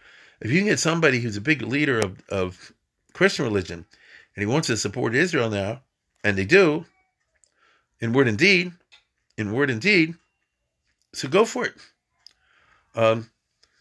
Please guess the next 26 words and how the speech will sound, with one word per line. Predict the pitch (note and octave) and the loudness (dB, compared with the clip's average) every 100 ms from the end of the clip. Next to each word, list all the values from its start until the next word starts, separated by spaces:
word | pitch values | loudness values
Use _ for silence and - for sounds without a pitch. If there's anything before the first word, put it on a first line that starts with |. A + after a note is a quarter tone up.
| _ - | _ -2
this | G3 G#3 | -2 0
is | D#3 C3 | -2 -2
the | A#2+ - | -8 -6
origins | C3 C#3+ A#2+ B2 A2+ | -4 -4 -4 -8 -6
of | G2+ | -8
the | G#2 F2+ | -8 -8
whole | A2+ A#2+ | -8 -8
Thanksgiving | A2 G2+ - A#2 G#2 | -8 -8 -6 -6 -4
idea. | F#2+ G2 G2 D#2 - _ _ _ _ _ - | -6 -4 -4 -6 -10 _ _ _ _ _ -12
It's | A#2+ - | -10 -4
more | C#3 | -2
of | B2+ | 0
an | G2+ | 0
Old | A2 B2 | -2 -2
Testament | A#2 G#2+ G2+ G2 | -6 -6 -8 -8
sort | - F#2 | -6 -8
of | F2+ | -6
thing. | F2+ F#2+ G#2 _ _ _ - | -6 -8 -10 _ _ _ -18
It's | G2 | -8
more | B2+ A#2 | -2 -2
of | F#2 | -2
a | |
Jewish | D#2+ A#2 B2 - | -4 -4 -4 -6
kind | - G2+ | -8 -8
of | F#2+ | -8
thing. | F#2+ G2 - | -8 -8 -10